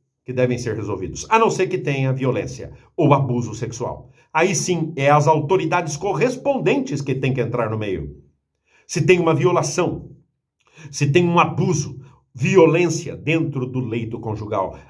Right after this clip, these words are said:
aí sim, e que não este-, e, e que isso não esteja, é, é, é, acontecendo com ninguém, por favor.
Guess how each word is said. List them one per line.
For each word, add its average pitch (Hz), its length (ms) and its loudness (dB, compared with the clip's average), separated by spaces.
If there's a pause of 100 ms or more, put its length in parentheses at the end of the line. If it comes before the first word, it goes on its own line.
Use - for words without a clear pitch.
aí 175 240 2
sim, - 480 -2 (500)
e 135 120 -6
que 139 140 2
não 151 100 6
este-, 165 840 2
e, 139 440 -6 (260)
e 139 120 -10
que 151 140 -4
isso 160 260 2
não 214 100 0
esteja, 147 640 0 (520)
é, 131 120 -6
é, 135 640 0
é, 113 680 -2
acontecendo 156 680 0
com 127 120 0
ninguém, 110 340 -2
por 127 140 -4
favor. 127 440 -2